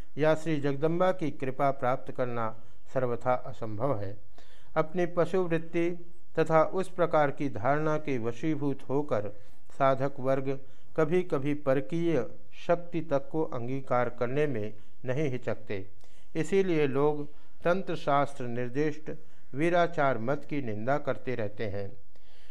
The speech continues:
युगावतार लोकोत्तर, युगावतार लोकोत्तर श्री रामकृष्ण देव ही ने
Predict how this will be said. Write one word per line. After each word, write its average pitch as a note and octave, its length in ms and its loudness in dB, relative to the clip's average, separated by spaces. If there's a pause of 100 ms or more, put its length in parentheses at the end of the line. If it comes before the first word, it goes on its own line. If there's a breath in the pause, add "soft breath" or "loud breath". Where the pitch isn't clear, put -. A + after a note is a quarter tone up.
(180 soft breath)
युगावतार C#3+ 840 4 (160)
लोकोत्तर, C#3+ 840 0 (920 soft breath)
युगावतार E3+ 680 4
लोकोत्तर D3+ 600 0
श्री C#3 240 -2
रामकृष्ण C#3+ 640 0
देव C#3+ 280 2
ही C3+ 200 -2
ने C#3 360 -2